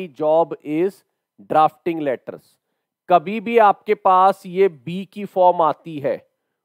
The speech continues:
और उससे फिर निकलता है मेरी जॉब है क्या,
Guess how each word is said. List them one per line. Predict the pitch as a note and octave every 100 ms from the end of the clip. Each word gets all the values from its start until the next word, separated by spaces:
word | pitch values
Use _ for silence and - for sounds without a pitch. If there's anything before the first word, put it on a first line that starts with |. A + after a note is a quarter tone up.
| _
और | D3+ F#3+ G3+
उससे | F#3+ - A3+
फिर | G3+ A3 G#3
निकलता | G3 G3 F#3 G3
है | F3+
मेरी | F3 F3 F#3 F#3+
जॉब | D3 D#3+ E3 D#3+
है | D3+ D#3+
क्या, | - D#3+ D3+